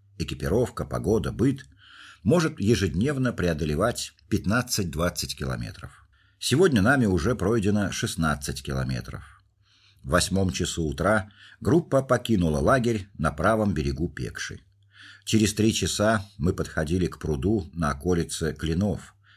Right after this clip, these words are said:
оставив позади двенадцать километров. После полуторачасового отдыха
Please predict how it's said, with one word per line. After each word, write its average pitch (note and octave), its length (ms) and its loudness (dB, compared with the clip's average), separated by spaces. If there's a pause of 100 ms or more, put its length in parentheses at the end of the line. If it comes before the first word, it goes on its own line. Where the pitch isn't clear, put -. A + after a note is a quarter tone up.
(140)
оставив C#2+ 540 -2
позади D2 640 -4
двенадцать - 600 0
километров. D#2+ 720 -4 (680)
После E2+ 460 2 (100)
полуторачасового D2+ 920 -2
отдыха F2 760 0